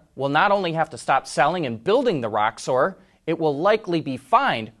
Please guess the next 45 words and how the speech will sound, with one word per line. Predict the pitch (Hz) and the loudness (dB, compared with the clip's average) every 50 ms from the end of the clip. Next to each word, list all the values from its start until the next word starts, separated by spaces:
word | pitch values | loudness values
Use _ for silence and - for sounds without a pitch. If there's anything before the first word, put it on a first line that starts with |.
| _ _ | _ _
or | - 127 123 | -8 -6 -4
have | 117 160 170 175 170 | -2 0 0 0 -2
to | - - | -4 -10
pay | - 135 120 | -10 -8 -8
damages | 113 127 175 196 202 156 117 98 117 113 117 117 - | -4 -2 -2 0 0 -2 -4 -6 -8 -10 -10 -8 -6
to | - - - 113 | -6 -4 -2 -4
F | 110 - | -4 -4
C | - - 165 160 156 139 | -6 -10 -8 -4 0 2
A. | 123 117 104 98 95 95 - _ _ _ _ _ _ _ _ _ _ _ _ _ _ _ _ _ _ - | 2 2 0 -2 -6 -12 -16 _ _ _ _ _ _ _ _ _ _ _ _ _ _ _ _ _ _ -2
Daimler | 131 127 135 135 135 135 131 123 | 0 0 0 0 -2 -2 -2 -2
is | 123 120 | -2 -4
the | - 127 | -6 -4
latest | 113 123 135 131 131 - - | -2 -2 -2 -2 -4 -2 0
automaker | 135 123 131 135 123 127 131 - 151 151 - | 2 2 2 0 -2 -4 -4 -4 -6 -8 -8
to | 147 135 123 | -8 -6 -4
announce | 113 117 117 117 117 - - | -4 -2 -2 -4 -4 -8 -4
job | - 131 107 107 107 - | 0 0 2 2 0 0
cuts | - 135 139 175 - - - | 0 -2 -2 -2 -2 -8 -18
due | _ 135 - - 170 | _ -12 -8 -4 -4
to | 143 127 | -4 -4
slowing | - - - 147 135 123 113 117 110 | -6 -6 -2 -2 -2 -2 -2 -6 -10
sales | - - 151 123 131 156 208 214 - | -6 -2 0 0 0 0 -2 -2 -2
and | 214 180 151 | -2 -2 -2
the | 139 | -2
need | 127 131 135 120 | -4 -4 -6 -8
to | - 127 127 | -8 -8 -8
invest | 113 107 120 117 127 - - 135 | -4 -2 0 0 0 -2 -4 -10
in | 120 110 | -10 -10
E | - 139 131 120 | -8 -8 -8 -6
Vs. | 104 147 196 202 151 143 175 175 - - _ _ _ _ _ _ _ _ _ _ - | -6 -4 -4 -2 -2 -4 -4 -6 -8 -14 _ _ _ _ _ _ _ _ _ _ -8
It's | 214 - | -8 -6
going | - 294 294 294 277 - | -4 -4 -2 -2 -2 -4
to | - 170 | -6 -8
slash | - - 196 196 202 208 202 196 | -6 -2 0 2 2 2 0 -4
at | 165 - | -6 -4
least | 151 143 135 - - | -4 -6 -6 -8 -10
ten | - - 240 254 277 - | -10 -6 -4 -4 -4 -2
thousand | - 202 190 196 208 180 165 135 117 | 0 2 2 2 2 0 -4 -4 0
jobs | 151 147 143 151 139 - | 2 2 2 2 0 -4
worldwide | 139 135 143 135 127 110 120 139 180 214 220 208 143 | -6 -4 -2 0 0 0 0 2 2 2 2 2 0
over | 131 127 147 | 0 0 -2
the | 139 139 | -2 -2
next | 120 113 117 - - - | 0 -2 -2 -2 -4 -8
three | - 151 147 143 | -8 -6 -4 -4
years. | 147 190 220 214 170 113 101 104 - - - | -2 0 2 2 2 0 -2 -6 -10 -14 -16